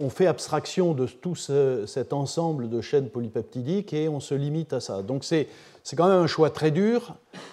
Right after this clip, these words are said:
euh, mais c'est le pari qui est fait que, euh, euh, euh, finalement, euh, la chimie X donne Y se produit ici et certains éléments qui sont dans le site actif suffisent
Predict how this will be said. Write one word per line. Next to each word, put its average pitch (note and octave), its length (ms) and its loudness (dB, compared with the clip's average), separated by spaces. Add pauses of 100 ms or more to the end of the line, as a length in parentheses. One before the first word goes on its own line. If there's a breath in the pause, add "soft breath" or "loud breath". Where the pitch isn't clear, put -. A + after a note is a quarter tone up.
(240 loud breath)
euh, C#3 440 4
mais D#3 160 2
c'est E3 160 0
le D3+ 60 2
pari D#3 360 2
qui D#3+ 180 -2
est C#3 80 4
fait F#3+ 360 4
que, G3 160 -6
euh, F3+ 380 2
euh, C3+ 600 0 (520 loud breath)
euh, G#2 240 -6
finalement, C#3+ 800 -2 (300)
euh, B2 280 -2
la C3 160 0
chimie C#3+ 460 -2
X B2+ 180 -8
donne C3+ 220 4 (100)
Y C#3+ 360 2
se - 160 -4
produit C#3 420 0
ici D3 720 -6
et C3+ 380 0
certains - 680 -6
éléments C#3+ 440 0
qui C3 140 -12
sont C#3 160 -8
dans B2 100 -2
le A#2+ 60 -4
site - 200 -12
actif - 440 -6 (300 soft breath)
suffisent F#3+ 680 2